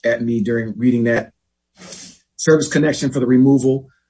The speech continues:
of her uterus should come with a special monthly compensation for the loss of use of a creative organ. So I don't understand why the V A would deny that, especially if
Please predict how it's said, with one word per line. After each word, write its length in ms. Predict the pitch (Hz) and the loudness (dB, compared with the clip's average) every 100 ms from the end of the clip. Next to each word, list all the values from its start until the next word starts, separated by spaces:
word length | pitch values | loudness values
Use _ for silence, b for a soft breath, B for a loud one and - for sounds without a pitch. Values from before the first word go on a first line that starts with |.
| b - | b -4
of 140 | 123 | 0
her 80 | 131 | 2
uterus 540 | 120 131 127 127 - | 2 2 4 0 -2
should 180 | - 117 | -6 -4
come 180 | - 131 | 0 2
with 140 | 127 | 2
a 80 | 117 | 2
special 380 | 113 - - 123 | 0 -2 -2 0
monthly 260 | 127 123 117 | 0 0 -4
compensation 600 | 135 123 110 127 117 - | -4 -6 -4 -2 -2 -4
for 80 | 113 | -4
the 80 | |
loss 260 | 110 117 117 | -2 0 -2
of 80 | 98 | -2
use 380 | 120 - - _ _ _ _ - | -2 -4 -8 _ _ _ _ -4
of 140 | 117 | -4
a 40 | 110 | -2
creative 480 | - 123 131 123 | 0 2 4 2
organ. 300 | 131 131 127 | 0 0 0
So 160 | 117 123 | -2 -2
I 100 | 113 | -2
don't 160 | 135 131 | -2 0
understand 460 | 135 120 135 127 | -2 -2 -4 -2
why 160 | 120 120 | -2 -2
the 80 | 113 | -2
V 280 | 98 123 | 0 2
A 20 | 120 | 2
would 140 | 113 | 0
deny 360 | 107 107 123 120 | -2 0 0 -2
that, 240 | 110 104 | -4 -8
especially 440 | - - 139 131 | -8 -4 -2 0
if 80 | 117 | -2